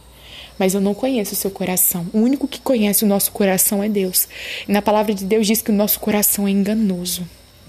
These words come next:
Então, tomem cuidado. Que se você está com covid, se você está com qualquer situação, qualquer problema, Deus, ele é maior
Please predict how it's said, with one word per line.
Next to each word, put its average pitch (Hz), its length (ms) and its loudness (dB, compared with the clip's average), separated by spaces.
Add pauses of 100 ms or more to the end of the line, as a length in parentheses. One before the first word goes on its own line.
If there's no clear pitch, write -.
(840)
Então, 196 200 -2
tomem 202 360 2
cuidado. 180 540 -2 (840)
Que 214 720 2
se - 120 -4
você 254 200 2
está 254 200 0
com 240 160 0
covid, 190 600 0
se - 120 -4
você 208 260 0
está 214 200 -6
com 208 160 -2
qualquer 208 680 0
situação, 208 640 -2
qualquer 202 280 -4
problema, 190 580 0 (460)
Deus, 220 240 2
ele 220 140 4
é - 20 0
maior 208 520 0